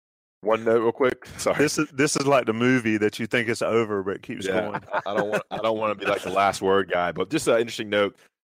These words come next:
Speaker 1: Uh, U N C obviously played Tuesday night. Georgia Tech plays Thursday night against Virginia, and then has to travel to Chapel Hill to play U N C on Saturday.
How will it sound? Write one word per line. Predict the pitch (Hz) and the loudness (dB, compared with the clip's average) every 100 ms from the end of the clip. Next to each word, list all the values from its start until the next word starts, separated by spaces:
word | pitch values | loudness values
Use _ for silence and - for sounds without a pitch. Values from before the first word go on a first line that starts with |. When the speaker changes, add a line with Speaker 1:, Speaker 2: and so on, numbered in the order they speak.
| - - - | -14 -12 -6
Speaker 1:
Uh, | 104 98 98 | 0 0 0
U | 107 | -4
N | 107 | -6
C | - 110 104 98 _ _ 101 | -8 -6 -6 -8 _ _ -6
obviously | 101 92 | -6 -6
played | - 98 | -4 -4
Tuesday | - 104 101 98 | -4 -4 -2 -2
night. | 101 101 - _ _ _ _ - | -2 -2 -4 _ _ _ _ 0
Georgia | 107 110 | 0 0
Tech | - 123 - | 0 0 0
plays | - 101 95 90 - | -2 0 0 -4 -10
Thursday | - 110 110 113 104 | -8 -2 0 0 -2
night | 92 90 90 | -4 -6 -6
against | 78 92 - | -8 -12 -12
Virginia, | 85 82 98 104 87 82 78 _ _ _ | -14 -6 -4 -4 -6 -8 -12 _ _ _
and | 87 | -8
then | 87 | -4
has | 90 | -4
to | 85 | -8
travel | - 101 95 98 95 87 82 - | -10 -2 2 4 2 -2 -6 -10
to | 85 | -10
Chapel | - 90 71 | -4 -4 -4
Hill | 87 90 85 | -4 -2 -2
to | |
play | 76 87 85 | -6 -6 -4
U | 82 87 | -6 -10
N | 85 | -12
C | - - 87 82 - _ _ _ | -14 -12 -10 -12 -14 _ _ _
on | 82 85 80 | -4 -4 -6
Saturday. | - 90 90 87 82 78 | -2 0 0 -2 -4 -6